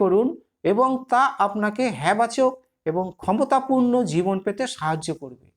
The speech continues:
আমরা সমস্ত কাজে ক্ষমতাবান হব এবং যা কিছু দরকার, যা কিছু প্রয়োজন, সব কিন্তু পরিপূর্ণ করে দেবে প্রভু। কারণ জানে তো প্রভু, আমরা অভাব, অনটন, দুঃখ,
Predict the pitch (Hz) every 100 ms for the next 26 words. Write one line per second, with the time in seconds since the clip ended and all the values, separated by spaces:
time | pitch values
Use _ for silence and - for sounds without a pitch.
0 | _ _ _ - 165 196 254 247 - 240
1 | 294 285 - 277 220 202 214 - 185 185
2 | 185 185 185 202 220 277 302 _ _ -
3 | 185 214 220 175 180 240 254 285 285 254
4 | 202 202 202 226 175 214 240 277 262 254
5 | 214 196 185 196 254 - _ _ _ -
6 | 277 294 277 269 277 - 190 190 202 202
7 | 214 214 240 208 143 127 131 131 - _
8 | _ _ _ - 285 294 208 165 240 285
9 | 339 330 220 165 131 - _ _ _ 160
10 | 196 220 220 - 175 180 226 220 214 214
11 | 214 208 220 220